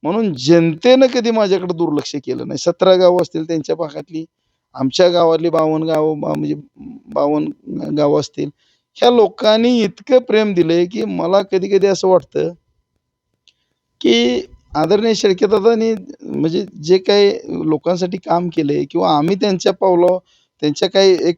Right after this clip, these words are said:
टक्का, अ, काही जेवढ्या पाऊल खुणा आहेत, त्या पाऊल खुणावर नुसतं चाललोय. त्यांच्या पावलावर पाऊल टाकून जाणं शेळकेदादांच्या अशक्य आहे, त्यांचं एवढं मोठं डोंगरासारखं काम आहे. परंतु त्यांच्या पाऊलखुणावर आम्ही जितकं जमतंय तेवढं करतोय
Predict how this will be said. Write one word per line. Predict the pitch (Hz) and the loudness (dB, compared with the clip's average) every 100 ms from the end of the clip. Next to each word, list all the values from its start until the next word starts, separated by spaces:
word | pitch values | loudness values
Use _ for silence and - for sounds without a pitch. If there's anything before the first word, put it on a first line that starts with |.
| - | -4
टक्का, | - - 180 185 - _ - | -4 2 2 2 -2 _ -8
अ, | 147 165 151 147 - _ _ _ _ _ _ | -6 -4 -6 -8 -12 _ _ _ _ _ _
काही | 175 190 | 0 2
जेवढ्या | 175 180 196 | 4 4 4
पाऊल | 190 180 196 196 | 4 4 4 2
खुणा | 185 175 | 0 0
आहेत, | 151 135 _ - | 0 -4 _ -6
त्या | 175 | -6
पाऊल | - 180 180 220 226 | 0 2 4 4 0
खुणावर | 175 190 226 233 | 0 2 4 4
नुसतं | 226 - 202 | 0 -4 -4
चाललोय. | 185 175 131 139 156 | 0 0 0 -8 -10
त्यांच्या | 147 143 180 | -10 -4 -4
पावलावर | - 165 165 185 | -2 0 2 0
पाऊल | 180 185 190 | 0 -2 0
टाकून | 185 - 185 185 | 0 -4 -4 -2
जाणं | 185 175 185 - _ _ _ _ - | 0 0 -2 -6 _ _ _ _ -8
शेळकेदादांच्या | 160 151 175 180 180 175 190 185 - | -4 -2 2 2 2 2 0 -2 -2
अशक्य | - 196 208 202 - | -2 2 2 2 0
आहे, | 147 | 0
त्यांचं | 151 151 160 | 0 -2 0
एवढं | 185 175 | 2 2
मोठं | 180 165 175 | -2 -4 -2
डोंगरासारखं | 175 160 165 165 156 165 | 0 0 0 0 -2 -4
काम | 160 160 160 | -4 -4 -6
आहे. | 160 _ _ _ _ _ _ _ _ | -12 _ _ _ _ _ _ _ _
परंतु | 220 240 226 | -2 -2 -2
त्यांच्या | 226 226 240 | 0 2 2
पाऊलखुणावर | 233 226 202 226 214 220 233 233 | 2 4 4 2 -2 0 2 2
आम्ही | 214 226 | 0 -2
जितकं | 196 190 - 214 | -4 -8 -2 0
जमतंय | 214 190 208 | 0 0 0
तेवढं | 208 214 | 2 0
करतोय | 214 220 196 220 240 | 2 0 0 0 0